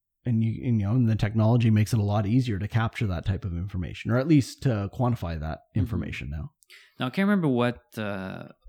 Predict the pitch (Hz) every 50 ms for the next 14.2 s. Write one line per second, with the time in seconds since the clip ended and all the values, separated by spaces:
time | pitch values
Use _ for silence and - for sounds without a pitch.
0 | - - _ _ _ _ _ _ _ _ 139 143 139 113 131 127 123 120 117 113
1 | 110 _ - 110 110 110 110 - - 107 101 98 98 101 104 104 107 107 104 98
2 | 98 - 113 104 98 98 110 120 117 - - - 110 104 104 - 107 104 98 -
3 | 104 101 98 95 92 92 87 - _ _ _ _ _ _ _ _ _ - 127 127
4 | 127 131 135 131 123 120 120 117 117 113 110 107 98 - - - - - - _
5 | 135 135 143 139 143 151 135 135 143 143 135 127 120 117 110 107 104 104 101 104
6 | 107 104 110 104 - 110 101 - 104 101 - - 104 101 104 101 98 92 95 95
7 | 101 - - 104 - - 101 104 117 120 - - 95 95 95 95 - 127 110 101
8 | 101 98 - - - - - - _ _ - 127 127 113 - 147 147 - - -
9 | - 147 160 151 156 127 123 117 143 165 165 156 147 143 131 123 123 117 110 -
10 | - 147 156 156 156 - - 135 123 113 107 104 - 113 110 107 101 98 101 101
11 | 98 98 98 - - 110 107 107 104 104 104 - 101 104 101 101 - 127 139 151
12 | 151 117 104 107 - 127 120 107 - - - 110 104 101 98 - - _ - 107
13 | 101 101 98 98 - 101 98 101 - - 107 104 104 - - - 101 90 95 -
14 | - 62 -